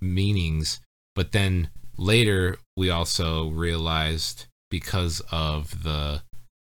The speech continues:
enemy targeting rules, that they target characters with dodge tokens. And that initially, I put that in just because I wanted them to, um, shed dodges.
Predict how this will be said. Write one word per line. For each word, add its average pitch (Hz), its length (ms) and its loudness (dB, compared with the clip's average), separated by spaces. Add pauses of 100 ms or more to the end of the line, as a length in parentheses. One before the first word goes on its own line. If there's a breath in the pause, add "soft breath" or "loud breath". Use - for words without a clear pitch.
(640)
enemy 95 380 2
targeting 110 500 2
rules, 113 480 -2
that 87 260 0
they 85 120 2
target 90 600 0 (120)
characters 87 440 -2
with 78 200 -6
dodge 82 340 0
tokens. 120 560 0 (200 soft breath)
And 113 160 4
that 131 280 6
initially, 98 580 2
I 90 60 0
put - 280 -2
that 90 200 2
in 98 320 2
just - 320 0
because 85 800 -2 (480 soft breath)
I 82 500 2 (440)
wanted 85 600 -2
them 80 380 0
to, 71 640 -2 (400)
um, 64 380 -6 (600)
shed 90 580 2
dodges. - 840 -4